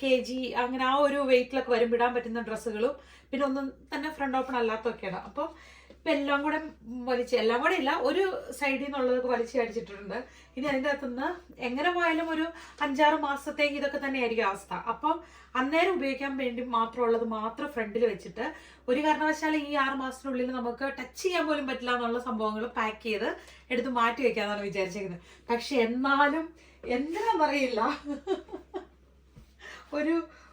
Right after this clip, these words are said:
ഒരു, ഒരു, ഒരു, ഒരു പ്രതീക്ഷ എന്ന് പറയും പോലത്തെ ഒരു സാധനമാണ്. അതായത് മാളുവിൻ്റെ,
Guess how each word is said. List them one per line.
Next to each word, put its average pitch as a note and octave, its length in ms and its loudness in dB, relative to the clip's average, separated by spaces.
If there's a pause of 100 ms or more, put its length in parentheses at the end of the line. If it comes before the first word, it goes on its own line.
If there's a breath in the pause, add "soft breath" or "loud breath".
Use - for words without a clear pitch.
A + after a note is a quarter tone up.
ഒരു, D4 160 0
ഒരു, D#4+ 220 0
ഒരു, D#4 220 -2
ഒരു D#4 480 -2 (480 loud breath)
പ്രതീക്ഷ D#4 500 2
എന്ന് G4 260 6
പറയും C4+ 320 4
പോലത്തെ C#4 320 2
ഒരു A#3+ 80 2
സാധനമാണ്. A3+ 560 2
അതായത് B3+ 460 0
മാളുവിൻ്റെ, C#4+ 840 0